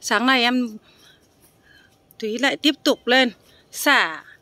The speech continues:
một số cái mặt hàng châu Thái mít rụt rịt. Ngoài ra nhạn vip nhà em đang nụ đang hoa còn rất nhiều nhá. Các bác quan tâm có thể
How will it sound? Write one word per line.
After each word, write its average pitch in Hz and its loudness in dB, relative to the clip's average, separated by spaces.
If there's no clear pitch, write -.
một 220 -6
số 233 2
cái 330 0
mặt 311 2
hàng 214 0
châu 254 0
Thái 240 0
mít 302 2
rụt 277 -4
rịt. 233 2
Ngoài 226 2
ra 254 0
nhạn 240 -6
vip 302 -2
nhà 262 2
em 254 2
đang 262 0
nụ 254 -6
đang 240 -2
hoa 254 0
còn 220 -8
rất 285 -2
nhiều 247 4
nhá. 277 2
Các 294 0
bác 349 2
quan 311 2
tâm 294 2
có 262 -2
thể 254 2